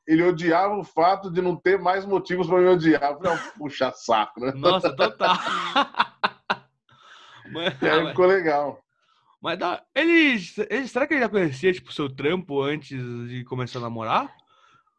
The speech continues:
Speaker 2: Tipo, será que
Speaker 1: Cara,
Speaker 2: já
Speaker 1: é, é, na escola dela, os, os amigos dela sabem, né? Eu acompanho os vídeos e tal. Acho que ele sabia, conhecia,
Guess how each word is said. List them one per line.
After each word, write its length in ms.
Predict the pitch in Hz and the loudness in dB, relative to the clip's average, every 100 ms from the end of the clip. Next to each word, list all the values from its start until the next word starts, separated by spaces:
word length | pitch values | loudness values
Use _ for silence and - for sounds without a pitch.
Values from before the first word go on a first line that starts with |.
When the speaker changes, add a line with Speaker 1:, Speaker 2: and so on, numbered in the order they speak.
| _ _ _ _ _ | _ _ _ _ _
Speaker 2:
Tipo, 240 | - 135 | -12 -10
será 300 | 131 131 175 | -8 -6 -6
que 80 | 196 | -2
Speaker 1:
Cara, 320 | 160 165 120 | 2 2 2
Speaker 2:
já 60 | 120 | -4
Speaker 1:
é, 600 | 120 120 76 113 90 95 | -8 -10 -10 -12 -10 -8
é, 60 | 135 | -4
na 220 | 135 151 | 0 0
escola 460 | 151 - 160 175 147 | -2 -2 2 2 2
dela, 360 | 147 165 175 | 2 2 2
os, 100 | 160 | 2
os 240 | 156 147 151 | 2 2 2
amigos 240 | 147 147 | 0 0
dela 240 | 139 165 | 2 0
sabem, 460 | 165 156 151 120 113 | 0 0 0 0 -4
né? 200 | 123 107 | -4 -6
Eu 380 | 95 98 101 101 | -10 -10 -8 -10
acompanho 440 | 92 127 107 127 123 | -4 -4 0 0 0
os 140 | 98 | -2
vídeos 320 | 101 123 - | 0 0 0
e 40 | - | -2
tal. 220 | 110 110 | 0 0
Acho 120 | - | 0
que 40 | 160 | -2
ele 120 | 160 | -2
sabia, 640 | - 214 165 139 151 175 | 0 -2 -2 -6 -2 -2
conhecia, 580 | - 123 120 - 143 | 0 -4 -4 0 2